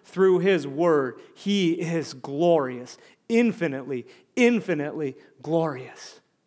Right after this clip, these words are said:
Delight in him this morning. Acknowledge it this morning and invite him to flood your heart with his greatness this morning. And when you see his glory,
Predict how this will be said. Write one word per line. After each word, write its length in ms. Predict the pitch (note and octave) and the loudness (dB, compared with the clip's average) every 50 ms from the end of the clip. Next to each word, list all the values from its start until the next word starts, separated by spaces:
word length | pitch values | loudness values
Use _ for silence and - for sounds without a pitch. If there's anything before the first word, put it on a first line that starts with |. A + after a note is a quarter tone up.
| _ _ _ _ _ _ _ _ - | _ _ _ _ _ _ _ _ -14
Delight 360 | - C3 B2+ C#3+ C#3 C3+ B2+ | -10 -6 -4 -2 -2 -2 -4
in 100 | B2 A2 | -6 -10
him 180 | G2+ A#2+ C#3+ C#3+ | -14 -16 -20 -20
this 220 | B2+ - - - | -20 -20 -20 -20
morning. 280 | D3 A#2+ B2 A#2 - _ _ _ _ _ _ _ _ _ _ _ | -20 -20 -20 -20 -20 _ _ _ _ _ _ _ _ _ _ _
Acknowledge 600 | D3+ C3 D#3 D#3+ D#3 D3+ D#3+ E3+ F3+ E3 - - | -10 -8 -6 -2 0 2 2 2 2 0 0 -4
it 100 | D3 C#3+ | -8 -10
this 180 | - - - - | -10 -12 -12 -8
morning 360 | D3+ C#3 C#3 C#3 C3+ B2+ B2 - - - - - _ | -6 -6 -4 -4 -4 -6 -6 -10 -16 -20 -20 -16 _
and 120 | D#3 D3 | -6 -6
invite 460 | D3 C#3+ D3 B2+ C#3 D#3 D#3+ F3+ - | -4 -4 -4 0 2 2 2 2 0
him 260 | - E3+ F3+ E3+ D#3+ D3 | -2 -2 -2 -2 -2 -6
to 100 | C#3+ C3+ | -8 -12
flood 540 | - - - D#3 D#3 D#3+ E3 E3+ E3+ E3+ - - - _ _ | -14 -10 -4 0 0 2 2 2 0 -2 -8 -20 -20 _ _
your 320 | - D3 D3+ D#3 E3 D#3 D3+ | -2 0 4 4 4 4 2
heart 500 | - - D3+ C#3+ C#3 C3 B2+ - - - _ _ _ _ _ _ _ _ | -2 -2 0 2 2 0 0 -4 -8 -16 _ _ _ _ _ _ _ _
with 140 | - D3 C3 | -4 -2 -2
his 160 | D3 C#3+ B2+ | -2 -2 -4
greatness 720 | - - C#3 C#3 C3+ C#3+ C#3 - D3 B2+ A#2 - - - - _ _ _ _ _ _ | -4 -2 0 0 0 0 -2 -6 -8 -8 -10 -10 -16 -20 -20 _ _ _ _ _ _
this 220 | - - - - | -14 -14 -12 -8
morning. 360 | D3 C3 B2+ B2 A#2+ A#2+ - A#2+ _ _ _ _ _ _ _ _ _ _ _ _ _ _ _ _ _ _ _ _ _ _ | -6 -6 -6 -6 -6 -10 -16 -20 _ _ _ _ _ _ _ _ _ _ _ _ _ _ _ _ _ _ _ _ _ _
And 160 | - C#3+ C3+ | -8 -4 -2
when 240 | C3 C#3+ E3 F3 F#3+ | 0 0 2 2 0
you 160 | G3 F#3+ G3 | 0 -2 -2
see 360 | F#3+ G3 - - F#3+ F3+ E3+ | -4 -6 -4 -2 -2 -2 -2
his 220 | E3 F3 E3+ E3+ - | -2 -4 -6 -8 -8
glory, 440 | - D3+ C#3+ C3 B2 A#2+ A2+ B2+ | -4 -2 -2 -2 -2 -4 -8 -12